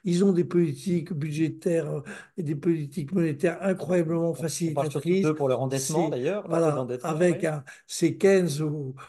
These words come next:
Speaker 1: au, au cube.
Speaker 2: Oui.
Speaker 1: Mais, euh, la réalité, c'est que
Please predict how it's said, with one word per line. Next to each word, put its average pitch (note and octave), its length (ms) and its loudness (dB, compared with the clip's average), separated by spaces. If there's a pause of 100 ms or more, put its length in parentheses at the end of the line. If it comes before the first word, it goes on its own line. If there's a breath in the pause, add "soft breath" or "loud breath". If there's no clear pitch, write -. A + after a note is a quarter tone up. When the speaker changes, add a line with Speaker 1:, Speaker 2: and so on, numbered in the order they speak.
(140 loud breath)
Speaker 1:
au, C3+ 240 0
au F3+ 200 0
cube. G#3+ 420 6 (180)
Speaker 2:
Oui. A#2 260 -4
Speaker 1:
Mais, F3+ 580 4
euh, D#3+ 260 -2
la D#3 180 -2
réalité, D#3 480 2
c'est E3 240 -2
que F3+ 340 2